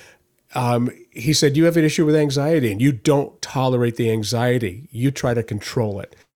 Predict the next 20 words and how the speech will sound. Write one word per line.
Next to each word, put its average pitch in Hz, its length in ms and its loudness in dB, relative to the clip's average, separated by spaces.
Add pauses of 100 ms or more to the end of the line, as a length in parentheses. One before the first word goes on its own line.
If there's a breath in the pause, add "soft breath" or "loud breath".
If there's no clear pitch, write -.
(180 loud breath)
or 120 60 0
you 123 120 2
try 131 180 -2
to 120 80 0
make 117 360 0
it 110 160 -8
go 113 140 0
away 107 340 -2 (100)
instantly 110 460 -6
so 104 120 -4
you 110 140 -2
don't 110 120 -2
have 110 160 -6
to 110 100 -4
sit - 260 -2
in 117 120 -4
the 107 120 -4
uncomfortableness 98 880 -6
of 87 140 -6
it." 90 120 -12